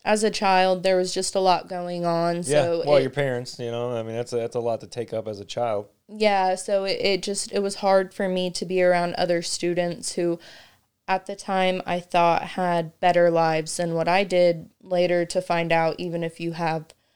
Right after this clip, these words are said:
Speaker 1: money and things look nice, it's not always the case.
Speaker 2: You didn't have Instagram. Well, did you have Instagram then?
Speaker 1: Instagram
Speaker 2: Or
Speaker 1: came
Speaker 2: Facebook
Speaker 1: out
Speaker 2: and stuff like that?
Speaker 1: Instagram came out when I was in, like, seventh grade, and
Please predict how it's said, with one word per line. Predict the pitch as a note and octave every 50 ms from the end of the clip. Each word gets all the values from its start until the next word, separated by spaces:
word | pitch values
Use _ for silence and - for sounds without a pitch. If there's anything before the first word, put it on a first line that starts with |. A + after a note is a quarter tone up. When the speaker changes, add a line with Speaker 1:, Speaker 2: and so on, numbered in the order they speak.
| _ _ _ _ _
Speaker 1:
money | - F3+ F3 E3+ E3+ E3+ E3+ E3+ E3+ E3+ E3
and | D#3+ E3 D#3+ -
things | E3+ E3 E3 E3 D#3+ -
look | F3 F3 F3 -
nice, | E3+ E3 D#3+ D#3+ D#3+ D#3+ - -
it's | D#3 D3+ - - - -
not | E3+ D#3+ D#3+ D#3
always | D3+ D3 - - - -
the | - - -
case. | - - D#3 - - - - - - - A#2+
Speaker 2:
You | B2 C3+
didn't | B2+ B2
have | C3 B2 A2+
Instagram. | A#2+ B2+ C3 - - B2 A#2+ A#2+ A2+
Well, | B2+ C3
did | A#2 A#2 C3+ C#3+
you | F#3+ A3
have | F#3+ D3+ C#3+
Instagram | D#3 F3 E3+ - G#3 F#3+ G#3+ A3 A3
then? | A3 A3+ B3 C4 - - - - - _ _ _ _ _ _ _ _ _
Speaker 1:
Instagram | A3 A#3 C#4 D4 - - F#4 F4 - E4 D#4+ D#4 D#4 D4
Speaker 2:
Or | - B3+
Speaker 1:
came | B3+ B3 B3 C#3 C#3 C#3+
Speaker 2:
Facebook | - - - D#3 D#3 D#3 D#3+ D#3
Speaker 1:
out | -
Speaker 2:
and | D#3+ D3+
stuff | - D#3+ D#3
like | E3 E3 D#3+
that? | E3+ E3+ F3 - - _ _ _ - _ _ _ _ _ _
Speaker 1:
Instagram | A#3 B3 C#4 C#4 - D#4 C#4+ D4 D4 C#4+ C#4+ C#4+ C4
came | - B3+ A3+ G#3+
out | G#3+ G3+ G3+ -
when | - G3 G3
I | G3
was | G3+ G3 G3+
in, | G#3 G#3 G3+
like, | F#3+ F3 -
seventh | - - F#3+ F3 F3 F#3 G3 G#3 G#3 - -
grade, | - B3 B3 B3 B3+ C4 C4 C4 C4 - _ _ _ _ _ _ _ _ _
and | - G3 G3 G3 G3+ G3+ G3 F#3+ F#3+ F#3+ F#3+ F#3 -